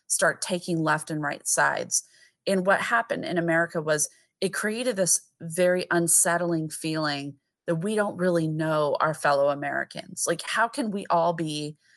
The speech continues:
Americans and live in the same country but feel so differently about these things? And it really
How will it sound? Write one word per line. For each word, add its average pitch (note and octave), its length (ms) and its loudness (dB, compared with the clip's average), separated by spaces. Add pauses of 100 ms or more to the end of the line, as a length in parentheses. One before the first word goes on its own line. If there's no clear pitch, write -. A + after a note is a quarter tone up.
(240)
Americans F#3 840 2
and F3 100 -6
live F3 160 -4
in E3+ 80 -2
the D#3+ 100 -2
same E3 300 0
country E3 440 -2
but E3+ 220 -2 (100)
feel E3 200 2
so E3 400 4
differently D#3 680 -4 (460)
about D#3 380 2
these D3 240 -4
things? B2+ 580 -4 (520)
And G3+ 140 2
it F#3+ 140 -2
really A3 460 -2